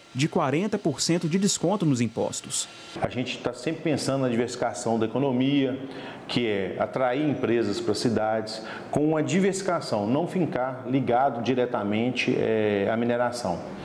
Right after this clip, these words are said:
Speaker 2: Dentro do seu distrito industrial nós temos empresa de equipamentos, nós temos extrações de óleo, nós temos, é, laticínio, fábrica de doce, pré-moldados, é, ligados à empresa de oxicorte,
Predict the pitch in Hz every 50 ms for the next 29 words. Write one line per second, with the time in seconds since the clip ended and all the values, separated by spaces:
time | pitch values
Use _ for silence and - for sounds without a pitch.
0 | - - - 110 113 120 117 - - 123 117 107 104 - - 113 107 110 104 104
1 | 101 - 110 110 113 123 123 117 - - 104 98 95 92 104 110 107 - - 113
2 | 120 117 110 107 104 - - - - - - - - - 92 98 101 98 95 95
3 | 92 87 87 90 - - - - 95 - - - - - 101 104 107 117 123 113
4 | - - - - - - - - - - - - - 113 104 - - - 117 117
5 | 110 107 107 - - 110 104 104 - - - 113 117 120 113 101 95 101 98 101
6 | 101 110 110 110 120 113 - - - - - - - - - - - - - 107
7 | 107 101 - - 113 113 117 113 110 98 - - - - 104 107 107 104 104 104
8 | 101 98 98 95 101 110 123 127 - - - 113 110 110 113 113 110 110 - -
9 | - - - - - - - - 123 127 - - 110 104 101 90 101 101 104 107
10 | 107 - - - - - - 117 127 131 127 117 107 95 90 101 104 107 104 101
11 | 92 - - - - - - - - - - - 104 104 101 104 113 117 110 123
12 | 123 127 131 113 110 120 117 110 110 104 101 104 104 104 101 - - 110 107 101
13 | 95 92 107 110 110 110 - - - 107 - - 110 117 117 113 113 - - -